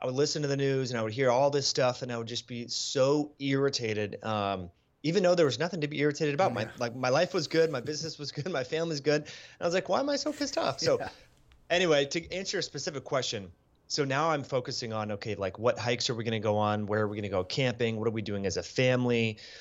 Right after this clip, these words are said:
Speaker 1: So it's more of, like, being intentional and proactive about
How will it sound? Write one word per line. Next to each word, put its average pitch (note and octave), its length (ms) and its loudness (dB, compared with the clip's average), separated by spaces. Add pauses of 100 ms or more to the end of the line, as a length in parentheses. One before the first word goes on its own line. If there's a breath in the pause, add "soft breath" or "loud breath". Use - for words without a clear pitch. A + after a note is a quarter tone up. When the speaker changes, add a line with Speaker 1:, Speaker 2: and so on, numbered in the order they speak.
Speaker 1:
So A2+ 280 2
it's A2 140 0
more B2 340 2
of, A#2+ 180 2
like, G#2 480 -4 (120)
being B2 340 0
intentional A2+ 640 -2
and G2+ 100 -4
proactive A2 640 0
about G2 400 -2